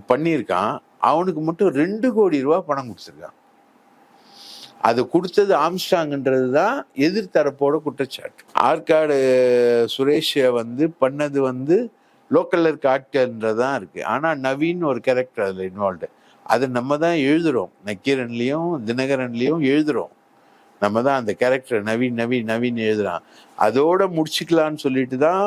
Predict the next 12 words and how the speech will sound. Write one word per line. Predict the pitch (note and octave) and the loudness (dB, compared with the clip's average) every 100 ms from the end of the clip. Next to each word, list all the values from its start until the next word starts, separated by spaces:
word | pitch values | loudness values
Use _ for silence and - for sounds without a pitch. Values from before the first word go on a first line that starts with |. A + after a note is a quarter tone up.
| F#3 | 0
லோக்கல் | C#3 E3 E3 D3 | 0 2 0 -2
போலீஸ் | C#3 C#3 C3+ | -2 -4 -6
முடிவு | B2+ C3+ C3+ | -6 -4 -2
பண்ணாங்க, | B2 A2 F#2 E2+ - | -4 -4 -6 -8 -6
அதுக்குள்ள | A2 G#2 G#2+ A#2+ B2+ - _ _ _ _ _ _ | -4 -2 0 2 0 -2 _ _ _ _ _ _
முடிச்சுக்கலாம் | B2+ B2+ C3+ A2+ A#2+ G#2+ F2+ - _ _ | -4 -2 -2 0 0 0 -4 -8 _ _
அப்படின்னு | - A2 G#2 A#2 C#3+ | -6 -4 -2 0 0
ஒரு | C3 | 0
பதினோரு | A#2+ A#2 A#2+ G#2 | 2 2 0 -2
பேரை | A2+ B2+ C#3 | 0 0 0
ரெடி | A#2 B2 | 0 -2
பண்ணாங்க. | A2+ G2+ F2+ E2+ | -2 -4 -6 -8